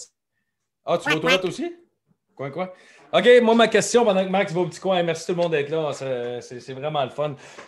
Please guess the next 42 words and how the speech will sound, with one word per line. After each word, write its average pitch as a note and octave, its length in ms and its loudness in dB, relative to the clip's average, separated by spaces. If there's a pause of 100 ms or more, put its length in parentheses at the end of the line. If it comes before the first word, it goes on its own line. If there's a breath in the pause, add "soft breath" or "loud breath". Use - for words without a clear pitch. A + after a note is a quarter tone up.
(120)
Euh, A#2 200 -2 (120)
trois E3 260 2
semaines, F3 380 -2
euh, C3+ 180 -6
sans D#3 220 -6
vous C#3+ 120 -12
voir, E3+ 380 -4
puis D#3 120 -12
on C3+ 140 -10
est C3 120 -10
comme, D3+ 300 -10
ah, A3+ 120 -16
ben D#3+ 140 -18
oui, - 80 -18
c'est - 120 -16
ce A#3+ 40 -20
qui - 80 -16
se - 80 -18
passe. - 260 -18
Puis C3+ 160 -20
là, B2+ 220 -14
vous B2 160 -6
revenez, B2+ 400 -4
puis C3+ 100 -10
on A#2+ 60 -8
est A#2 60 -10
bien A2+ 140 -10
content. F#2+ 220 -20 (680 loud breath)
Le C#3 200 4
joueur G#3+ 640 4
de D#3+ 80 -4
la C#3+ 120 4
Ligue G3+ 140 0
nationale F3+ 460 0
de E3 80 0
hockey D3+ 380 2
qui - 100 -6
est - 80 -2
un C3+ 140 2
voleur D#3+ 520 4
de C3+ 180 2
Harley C3+ 520 2